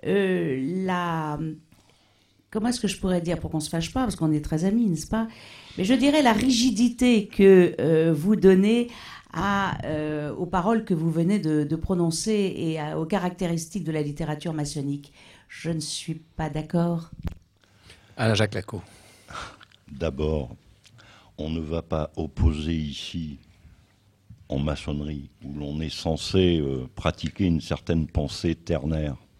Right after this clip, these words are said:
Speaker 3: Donc on ne va pas opposer l'intuition à, à la raison, ça serait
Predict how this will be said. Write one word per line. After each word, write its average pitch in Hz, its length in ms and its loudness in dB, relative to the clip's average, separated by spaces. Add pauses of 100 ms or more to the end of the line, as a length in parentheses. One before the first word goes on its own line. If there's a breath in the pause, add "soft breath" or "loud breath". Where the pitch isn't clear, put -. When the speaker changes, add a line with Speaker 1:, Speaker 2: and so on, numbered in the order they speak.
(540 loud breath)
Speaker 3:
Donc 80 240 -4
on 95 80 6
ne 90 100 6
va 85 160 6
pas 82 380 4
opposer 85 580 6
l'intuition 80 920 -2
à, 64 220 -2
à - 120 -10
la 67 140 -2
raison, 87 500 0
ça 78 220 -4
serait 98 460 0